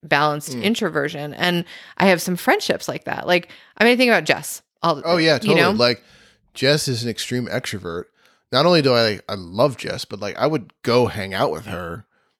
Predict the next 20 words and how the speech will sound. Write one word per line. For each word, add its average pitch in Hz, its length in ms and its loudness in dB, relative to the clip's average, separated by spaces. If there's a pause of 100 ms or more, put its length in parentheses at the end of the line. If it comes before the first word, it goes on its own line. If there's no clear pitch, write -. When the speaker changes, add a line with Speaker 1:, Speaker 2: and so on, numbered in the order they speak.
(180)
Speaker 2:
and, 107 180 -6
like, 98 320 -4 (280)
be, 123 200 2 (160)
I 135 160 0
would 170 180 0
totally 151 260 4
wanna 143 180 2
roll 151 180 4
with 123 120 0
her 98 240 -6 (200)
because, 120 320 -4
like, 123 240 0 (800)
I 139 140 -6
mean, 165 260 0
uh, - 100 -8 (180)
our 156 240 4
trip 170 200 0
to 139 100 -10
Costa 139 300 0
Rica 139 340 -2